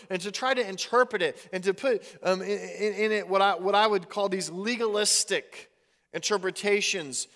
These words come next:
of God's commandments and try to put these restrictions and these weight on people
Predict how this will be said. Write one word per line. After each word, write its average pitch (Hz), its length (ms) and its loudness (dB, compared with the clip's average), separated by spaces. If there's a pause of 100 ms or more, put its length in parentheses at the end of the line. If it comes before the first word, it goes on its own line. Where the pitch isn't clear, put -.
(160)
of 170 160 4
God's 180 380 2
commandments 170 1040 -8 (340)
and 156 80 -14
try 254 140 6
to - 40 2
put 269 120 -2
these 214 160 0
restrictions 233 580 0
and 202 100 -4
these 185 140 -2
weight 220 260 6
on 196 180 2
people 190 460 -10